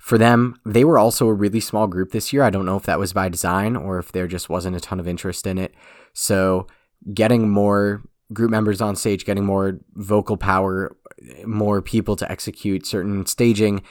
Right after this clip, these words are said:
and things like that, I think, as well as obviously a more consistent season, would pay dividends for Vintage next year.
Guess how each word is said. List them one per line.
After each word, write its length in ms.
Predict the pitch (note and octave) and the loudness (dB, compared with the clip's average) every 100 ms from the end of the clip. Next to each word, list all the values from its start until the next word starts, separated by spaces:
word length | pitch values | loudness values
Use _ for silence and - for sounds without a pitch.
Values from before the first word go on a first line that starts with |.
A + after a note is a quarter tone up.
| - - - | -20 -20 -8
and 180 | G2+ | -6
things 220 | F#2+ G2 G2 | -2 -4 -2
like 160 | F2+ | -4
that, 220 | G#2 F#2+ | -2 -2
I 100 | D#2 | -2
think, 400 | F#2 G2+ F2+ - - | -4 -4 -6 -10 -10
as 180 | G#2+ G2 | -6 2
well 220 | A2+ A2 | 6 6
as 120 | G2 | 6
obviously 440 | F#2+ G2+ G2+ - G2+ | 4 2 2 -2 -2
a 40 | |
more 160 | F#2 F2+ | -2 -4
consistent 480 | F#2+ - E2+ F2+ | -8 -10 -10 -10
season, 380 | - F2+ F#2 E2+ | -8 -8 -6 -6
would 140 | F2+ D#2+ | -6 -4
pay 160 | F#2+ | -4
dividends 440 | F#2 F2 F2 F2 - - - | -2 -2 -4 -6 -10 -16 -20
for 240 | - G#2 | -6 -2
Vintage 380 | F2+ F2+ F#2+ E2 | 0 0 -4 -6
next 300 | F#2 E2 - | -8 -10 -14
year. 160 | - | -14